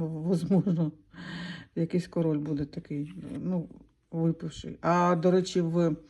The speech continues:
в Таро це мечі, це мечі.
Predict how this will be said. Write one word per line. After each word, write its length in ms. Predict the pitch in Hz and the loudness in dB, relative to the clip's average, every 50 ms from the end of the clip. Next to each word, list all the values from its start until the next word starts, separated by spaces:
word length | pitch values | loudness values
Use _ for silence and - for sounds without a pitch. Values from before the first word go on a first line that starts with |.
| - - - - - - - - - - - - | -20 -20 -18 -18 -18 -18 -18 -20 -20 -20 -16 -10
в 180 | - 165 165 - | -8 -8 -8 -2
Таро 380 | - 190 185 185 208 240 254 247 | 2 4 6 6 8 8 8 6
це 600 | 254 - - 202 190 185 180 175 175 170 165 - | 6 4 4 6 8 8 8 8 6 6 4 4
мечі, 580 | 185 185 185 180 - - - 160 151 147 143 147 147 - - - | 2 2 2 0 -2 -2 2 4 4 4 2 0 -4 -10 -16 -12
це 200 | - - 160 143 - | -8 -8 -8 -8 -6
мечі. 680 | - 160 165 165 160 - - - - 147 143 135 151 | -4 -2 0 0 0 -2 -4 -6 -4 -2 -2 -2 -4